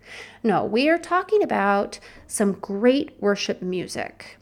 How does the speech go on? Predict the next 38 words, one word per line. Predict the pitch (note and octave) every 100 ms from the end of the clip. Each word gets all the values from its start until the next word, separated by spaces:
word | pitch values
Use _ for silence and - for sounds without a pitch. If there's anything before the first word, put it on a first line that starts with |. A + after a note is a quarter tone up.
| - - -
The |
kind | A3 - C#4 D#4 D#4+
that | C#4+ C4 -
I'm | G3
pretty | D#4 B4+
sure | - E4+ C4+ F4+ G#4+
that | A3+ G#3+ - G#3+
you | G#3+ A#3 A#3 A#3 A3+
turned | - A#3+ A#3+ A#3+ A#3+ B3 A#3
and | G3 F#3+
tuned | - A#3 A3 F#3+ F#3+
right | A3+ A#3+
past | A3 F#3+ D#4 - - -
when | G3+ G3
you | G3 F#3+
accidentally | F3 F3 F#3+ F#3+ F#3+
heard | G3+ F#3 F#3
it | -
on | F#3+
the |
radio | F3+ F3+ E3+ F3
before, | E3+ F3+ F3
because | F3+ F#3+
you're | F3+
like, | - -
"Ooh, | A#4+ B4 A#4
that, | - B3
they're | B3
talking | C#4 C#4+
about | C#4 C3+
God, | D4 D4 C#4+ C4
and | B3 A#3
I | A3+
don't | A#3
know | B3+ B3+
what | B3
that | C4 -
means." | D#4 C#4+ D4